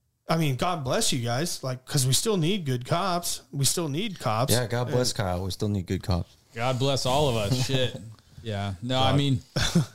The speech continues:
Speaker 3: yeah, I, I mean, we appreciate you obviously coming on, and, um, those are some awesome stories, and I know you have a shit, a shitload more to share that we just
Speaker 1: Uh,
Speaker 3: don't have time to get into,
Speaker 1: no.
Speaker 3: but,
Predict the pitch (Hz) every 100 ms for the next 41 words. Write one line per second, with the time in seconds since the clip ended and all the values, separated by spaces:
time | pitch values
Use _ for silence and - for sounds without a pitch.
0 | - - - - _ _ - 151 143 131
1 | 147 151 - 123 143 131 127 143 120 131
2 | - 120 117 120 117 113 110 - 117 117
3 | 113 110 110 117 113 101 98 98 101 98
4 | 95 95 - _ _ _ _ _ _ _
5 | - - _ _ 110 117 120 113 117 110
6 | 113 113 107 - 110 120 123 104 101 107
7 | 117 107 101 95 - - 123 107 _ _
8 | 101 92 - 123 117 107 98 117 113 95
9 | - 101 98 98 98 104 107 120 107 107
10 | 98 117 123 104 101 110 117 110 101 90
11 | 101 95